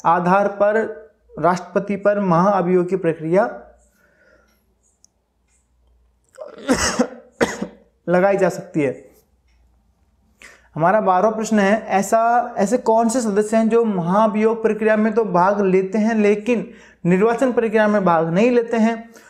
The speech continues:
तो, आ, फर्स्ट ऑप्शन है विधानसभा के सदस्य, मनोनीत सदस्य या विधान परिषद के मनोनीत सदस्य,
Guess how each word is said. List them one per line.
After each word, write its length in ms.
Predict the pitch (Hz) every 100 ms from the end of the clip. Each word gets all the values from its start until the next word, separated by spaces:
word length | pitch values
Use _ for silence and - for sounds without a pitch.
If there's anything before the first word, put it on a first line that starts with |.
| _ -
तो, 220 | 196 190
आ, 380 | - 175 170 170
फर्स्ट 260 | 226 220
ऑप्शन 220 | 226 233
है 60 | 233
विधानसभा 460 | 185 180 190 196 196
के 120 | 196
सदस्य, 600 | 185 165 214 - - - -
मनोनीत 460 | 160 170 190 220 214
सदस्य 420 | 208 214 220 196
या 200 | 202 202
विधान 460 | 175 160 165 220
परिषद 420 | 220 196 185 185 185
के 180 | 226
मनोनीत 540 | 214 180 175 175 214 214
सदस्य, 600 | 170 151 156 - 127